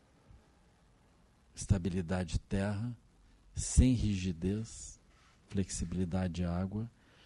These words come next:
calor interno, não tem mão fria, nariz frio. Vocês estão com a energia no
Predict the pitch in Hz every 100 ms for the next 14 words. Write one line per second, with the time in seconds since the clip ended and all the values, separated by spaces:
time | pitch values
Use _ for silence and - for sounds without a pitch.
0 | - - - 104 104 113 104 92 - 98
1 | 104 98 90 87 120 131 95 92 98 90
2 | - - 95 92 90 78 82 80 - 82
3 | 98 95 - - 85 180 165 - - -
4 | - - - - - - - - 98 104
5 | 101 98 98 90 110 127